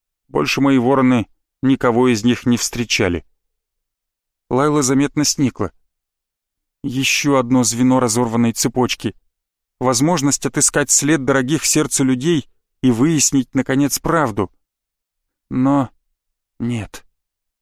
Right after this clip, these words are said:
Именно рьяное желание ворошить прошлое стало причиной сегодняшних бед.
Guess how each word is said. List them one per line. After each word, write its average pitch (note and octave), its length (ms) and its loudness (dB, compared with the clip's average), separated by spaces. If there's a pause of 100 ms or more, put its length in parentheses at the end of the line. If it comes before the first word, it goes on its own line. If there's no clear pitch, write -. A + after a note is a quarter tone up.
(340)
Именно E3+ 340 2
рьяное D#3 460 2
желание D#3 440 2
ворошить D3+ 460 0
прошлое D#3 640 2
стало C3+ 280 0
причиной D3+ 460 0
сегодняшних C#3 720 -2
бед. B2+ 360 -2